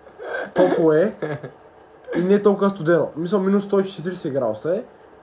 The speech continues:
обаче на места е топло заради самото ядро, което горе-долу поддържа една оптимум температура, която би поддържала живота. И като сметнем, че има супер много силици и няма кислород,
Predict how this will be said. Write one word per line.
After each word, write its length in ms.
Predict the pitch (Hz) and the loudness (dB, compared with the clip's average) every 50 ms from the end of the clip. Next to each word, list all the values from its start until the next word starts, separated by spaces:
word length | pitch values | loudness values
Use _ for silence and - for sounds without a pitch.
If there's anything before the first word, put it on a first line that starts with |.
| - - - - | -20 -20 -12 -8
обаче 340 | 156 147 170 185 196 - 202 | -2 2 2 2 2 2 0
на 80 | 185 170 | 0 0
места 320 | 165 160 160 - 196 190 | 0 0 2 4 4 4
е 220 | 190 190 - - | 4 2 -2 -2
топло 320 | - 185 180 180 180 185 180 | 2 2 2 2 0 -4 -2
заради 320 | 156 170 165 160 143 147 | 0 0 0 0 0 -4
самото 320 | 143 - 156 160 160 165 160 | -4 -4 -2 -2 -2 0 0
ядро, 300 | 147 135 135 139 131 131 - - - - - - - - - - - - - | -2 0 0 -2 -4 -4 -8 -16 -20 -20 -20 -20 -20 -20 -20 -20 -20 -8 -2
което 240 | 165 175 180 180 165 | -2 0 0 0 0
горе-долу 380 | 165 180 175 180 190 185 185 - - - - - - - | 2 2 4 4 4 2 2 -2 -10 -20 -20 -20 -16 -12
поддържа 300 | - 160 180 185 180 185 | -4 0 2 2 4 4
една 200 | 180 180 165 139 - - - - - - - - - - - - - - - - - - - - - - - - - | 4 4 2 2 -2 -6 -18 -20 -20 -20 -20 -20 -20 -20 -20 -20 -20 -20 -20 -20 -20 -20 -20 -20 -20 -20 -20 -6 0
оптимум 500 | 165 175 170 175 - 170 165 151 143 135 | 0 0 0 0 -2 -2 -2 -2 -2 -4
температура, 640 | - 143 139 131 139 123 120 - - 151 170 214 269 285 - - - - - - - - - - - - - | -4 -6 -6 -4 -4 -4 -4 -4 -2 -2 -2 -2 -2 -4 -10 -16 -20 -20 -20 -20 -20 -20 -20 -20 -20 -20 -6
която 280 | - 180 190 196 196 214 | 0 2 2 2 2 0
би 140 | 180 233 208 | -2 -2 -4
поддържала 400 | 254 226 226 240 196 220 208 196 | -2 -2 0 2 2 4 2 2
живота. 380 | 160 156 147 151 131 - - - - - - - - - - - - - - - - - - - - - - - | 0 -2 -2 -2 -2 -4 -6 -14 -20 -20 -20 -20 -20 -20 -20 -20 -20 -20 -20 -20 -20 -20 -20 -20 -20 -20 -20 -18
И 60 | 147 | -10
като 160 | 143 170 170 170 | -6 -6 -4 -2
сметнем, 280 | 202 208 - 214 190 | -2 -2 -2 -2 -2
че 80 | 190 180 | 0 0
има 100 | 180 170 | 0 0
супер 180 | 170 - 165 | 0 0 0
много 180 | 160 156 151 151 | 0 0 0 -2
силици 360 | - 143 147 143 139 - 175 | -4 -6 -6 -6 -6 -6 -6
и 40 | 170 | -2
няма 200 | 160 151 147 139 | 0 0 0 0
кислород, 500 | - - - - 135 151 190 196 - - | -2 -8 -10 -6 -2 -2 -2 -2 -4 -8